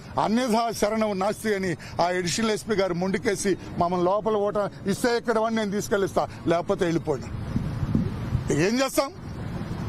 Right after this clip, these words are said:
మొండివాడు రాజు కంటే గొప్పవారు. అక్కడ మొండిగా వ్యవహరిస్తున్న పోలీసుని ఏం చేస్తాం? అందుకని ఇక్కడున్న అడిషనల్ ఎస్పీ గారికి రోడ్డు మీద, నడి రోడ్డు మీద ఈ కంప్లైంట్ ఇచ్చాం.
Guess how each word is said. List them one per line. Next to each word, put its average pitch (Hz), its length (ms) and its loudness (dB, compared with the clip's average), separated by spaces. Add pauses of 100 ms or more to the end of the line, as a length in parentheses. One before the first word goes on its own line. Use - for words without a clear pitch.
(640)
మొండివాడు 254 500 2
రాజు 226 260 0
కంటే 254 260 2
గొప్పవారు. 220 520 0 (480)
అక్కడ 185 160 2
మొండిగా 240 440 2
వ్యవహరిస్తున్న 247 520 0
పోలీసుని 240 500 0
ఏం 240 460 0
చేస్తాం? 254 340 2 (340)
అందుకని 196 440 2
ఇక్కడున్న 185 360 2
అడిషనల్ 196 360 0
ఎస్పీ 196 220 -2
గారికి 180 360 0 (240)
రోడ్డు 196 340 2
మీద, 202 240 2 (360)
నడి 196 300 2
రోడ్డు 247 300 2
మీద 214 380 0 (200)
ఈ 196 140 0
కంప్లైంట్ 180 480 0
ఇచ్చాం. 139 300 -2